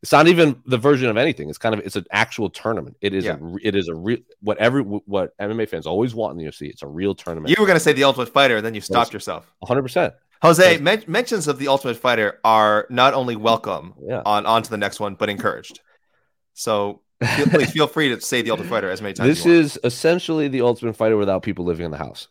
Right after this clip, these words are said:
Speaker 2: Yes, without, without
Speaker 1: Um,
Speaker 2: the, uh, we can swear on the show, the bullshit. And let's, let's go. <laughs>
Speaker 1: Yeah,
Speaker 2: Let's
Speaker 1: without
Speaker 2: go.
Speaker 1: the rig-, without the rigmarole and Tom
Speaker 2: <laughs> The
Speaker 1: Fury.
Speaker 2: rigmarole. That's better.
Speaker 1: So I, I covered the first episode, the first, 'cause it was in Singapore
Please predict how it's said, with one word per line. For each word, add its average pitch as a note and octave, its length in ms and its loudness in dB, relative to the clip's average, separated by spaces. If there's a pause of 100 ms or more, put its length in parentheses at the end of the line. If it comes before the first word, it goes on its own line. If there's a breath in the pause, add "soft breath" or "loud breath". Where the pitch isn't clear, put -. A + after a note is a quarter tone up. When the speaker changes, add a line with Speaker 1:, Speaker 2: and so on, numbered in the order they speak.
(120)
Speaker 2:
Yes, F2+ 180 -8
without, C3+ 300 4
without C3 240 4
Speaker 1:
Um, D3+ 40 -10
Speaker 2:
the, A#2+ 220 -2
uh, G2+ 480 2
we C3+ 100 -4
can A#2+ 80 -6
swear G2+ 200 -6
on F2+ 40 -6
the F2+ 60 -14
show, - 140 -10
the A2+ 80 -2
bullshit. F#2+ 420 -8 (340)
And G2 140 -12
let's, F#2 240 -8
let's G2 160 -8
go. - 100 0
<laughs> - 20 2
Speaker 1:
Yeah, F2 60 -2
Speaker 2:
Let's - 240 -8
Speaker 1:
without A#2+ 320 4
Speaker 2:
go. A2+ 120 0
Speaker 1:
the G#2+ 60 -2
rig-, G#2+ 280 -2
without A2+ 340 2
the A#2 80 0
rigmarole G2 680 0
and E2 100 -6
Tom F2 220 -2
Speaker 2:
<laughs> - 20 -10
The - 60 -12
Speaker 1:
Fury. A2 160 0
Speaker 2:
rigmarole. E2+ 480 -6
That's F#2+ 160 -8
better. - 100 -10
Speaker 1:
So G#2+ 400 0 (160)
I, B2+ 500 2 (680)
I B2+ 160 2
covered A2+ 420 -4
the D#2 60 -16
first F#2 340 -4
episode, - 300 -8
the F2 80 -12
first, - 440 -6
'cause F#2 180 -8
it - 20 -6
was F2+ 120 -8
in F2 100 -12
Singapore - 580 -12